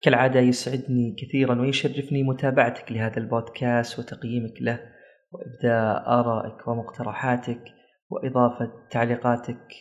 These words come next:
في خانة التعليقات، كما أيضًا يسعدني ويشرفني اشتراكك في خدمة اسأل التاريخ بلس اللي تقدم حلقات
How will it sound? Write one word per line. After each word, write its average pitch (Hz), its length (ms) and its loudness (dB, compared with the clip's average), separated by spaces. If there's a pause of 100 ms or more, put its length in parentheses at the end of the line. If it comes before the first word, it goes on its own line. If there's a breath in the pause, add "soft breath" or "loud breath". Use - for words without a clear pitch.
في 123 140 -2
خانة 123 320 0
التعليقات، 117 580 0
كما 127 300 0
أيضًا 135 220 -2
يسعدني 123 580 0
ويشرفني 127 640 0
اشتراكك 127 520 -2
في 123 180 -4
خدمة 123 360 0
اسأل 120 220 -2
التاريخ 120 420 -4
بلس 131 440 -6 (500 loud breath)
اللي 123 180 2
تقدم 123 560 -2
حلقات 120 600 -4